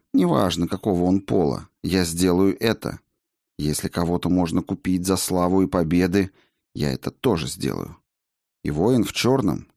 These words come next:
истинный Динтра, должен быть доволен тоже. Его я куплю за свои покорность, исполнительность и полезность.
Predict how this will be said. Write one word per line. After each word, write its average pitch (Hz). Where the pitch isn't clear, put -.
истинный 92
Динтра, 98
должен 95
быть 87
доволен 87
тоже. -
Его 143
я 170
куплю 160
за 147
свои 139
покорность, 131
исполнительность 98
и -
полезность. 95